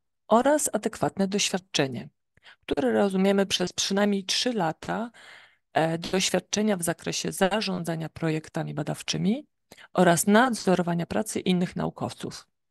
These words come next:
Na przykład mogą to być doktoranci lub osoby ze stopniem doktora.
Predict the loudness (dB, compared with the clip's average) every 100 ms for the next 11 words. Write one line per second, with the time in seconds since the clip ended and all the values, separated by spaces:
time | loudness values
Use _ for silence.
0 | _ -2 2 2 0 2 2 0 -14 -18
1 | -18 -10 -2 0 0 0 -2 2 2 4
2 | 2 4 2 0 -2 -2 -4 -8 _ _
3 | _ _ -4 -2 -2 -4 -6 -8 -12 -12
4 | -12 -12 -14 -14 -14 -16